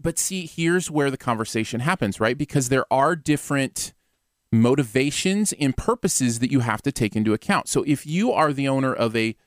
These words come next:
Christian record label and one of your artists gets pregnant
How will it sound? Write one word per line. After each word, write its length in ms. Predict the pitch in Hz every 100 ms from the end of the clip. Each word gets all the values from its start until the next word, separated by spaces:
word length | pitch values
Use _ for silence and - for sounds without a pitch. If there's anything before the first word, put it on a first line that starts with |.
| _
Christian 600 | - - 202 - 196 175
record 380 | 127 123 117 98
label 360 | 95 64 - - _ _ _ _ _ _ -
and 640 | 135 131 131 127 123 127 123
one 180 | 131
of 100 | 156
your 140 | 147 143
artists 680 | 120 110 107 110 - - - _
gets 220 | 117 127 -
pregnant 440 | - 113 101